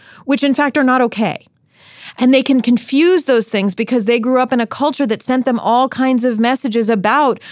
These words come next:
what hetero coupling might entail, how men were supposed to present themselves powerfully, what kinds of things women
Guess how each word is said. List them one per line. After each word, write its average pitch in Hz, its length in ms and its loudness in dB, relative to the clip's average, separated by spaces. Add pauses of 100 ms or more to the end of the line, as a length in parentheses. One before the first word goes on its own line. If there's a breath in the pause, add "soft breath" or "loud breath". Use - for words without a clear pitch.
(180 loud breath)
what 233 280 2 (340 loud breath)
hetero 262 640 4
coupling 269 640 0
might 254 260 2
entail, 269 800 -2 (640 loud breath)
how 262 400 2
men 277 240 4
were 285 100 2
supposed 285 420 -2
to 311 40 -2
present 294 380 -2
themselves 294 640 -2 (260 soft breath)
powerfully, 285 560 0
what 226 380 0
kinds 277 400 0
of 269 80 -2
things 285 320 0
women 277 420 0